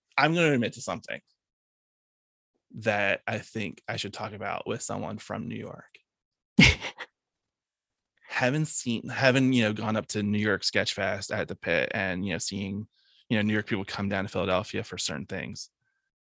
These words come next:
Speaker 1: That idea that you just said, that a lot of people are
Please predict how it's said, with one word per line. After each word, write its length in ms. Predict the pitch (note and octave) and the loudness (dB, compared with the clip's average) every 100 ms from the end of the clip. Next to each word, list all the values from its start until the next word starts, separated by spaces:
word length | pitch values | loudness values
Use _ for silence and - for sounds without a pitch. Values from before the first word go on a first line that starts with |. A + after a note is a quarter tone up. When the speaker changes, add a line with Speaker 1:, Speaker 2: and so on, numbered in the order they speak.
| _ _ _ _ _ _ - | _ _ _ _ _ _ 0
Speaker 1:
That 320 | A#2 B2+ - | 4 6 6
idea 260 | A#2+ A2+ G#2+ | 4 4 2
that 80 | F2 | 0
you 120 | G#2 | -2
just 200 | G2+ - | 0 0
said, 400 | G2 D#2 F2+ - _ _ _ _ _ _ _ _ _ _ _ _ _ - | 0 -2 -6 -10 _ _ _ _ _ _ _ _ _ _ _ _ _ -2
that 280 | A#2+ G2 - - | 2 2 0 0
a 60 | A2+ | 2
lot 220 | A2 G2+ | 2 0
of 60 | |
people 160 | - F#2+ | -2 -2
are 140 | G2+ | -4